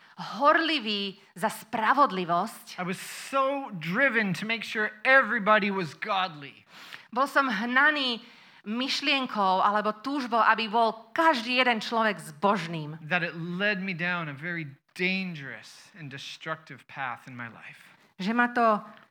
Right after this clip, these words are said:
Speaker 1: viedlo veľmi deštruktívnou cestou v mojom živote.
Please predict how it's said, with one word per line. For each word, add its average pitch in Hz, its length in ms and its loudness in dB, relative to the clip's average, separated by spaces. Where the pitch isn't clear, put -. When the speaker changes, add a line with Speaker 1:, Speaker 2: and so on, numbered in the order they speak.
Speaker 1:
viedlo 190 800 0
veľmi 262 560 -6
deštruktívnou 214 880 -4
cestou 160 560 -6
v - 80 -20
mojom 170 240 -6
živote. 165 480 -10